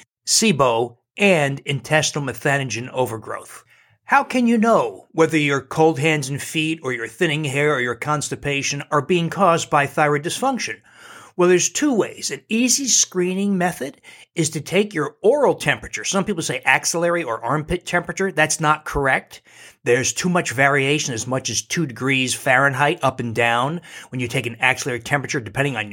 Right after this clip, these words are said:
what you're wearing, ambient temperatures,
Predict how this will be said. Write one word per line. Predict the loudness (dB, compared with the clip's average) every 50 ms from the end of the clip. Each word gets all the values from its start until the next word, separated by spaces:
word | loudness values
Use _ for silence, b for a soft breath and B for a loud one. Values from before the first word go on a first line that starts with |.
| -6 -4
what | -4 -4 -4 -6
you're | -8 -8
wearing, | -6 -2 0 4 4 6 4 4 2 0 -6 -10 B B B B -6 -2
ambient | 0 0 0 0 0 -2 -4 -4 -6 -6
temperatures, | -2 -2 0 0 0 -2 -2 0 0 2 2 0 -2 -6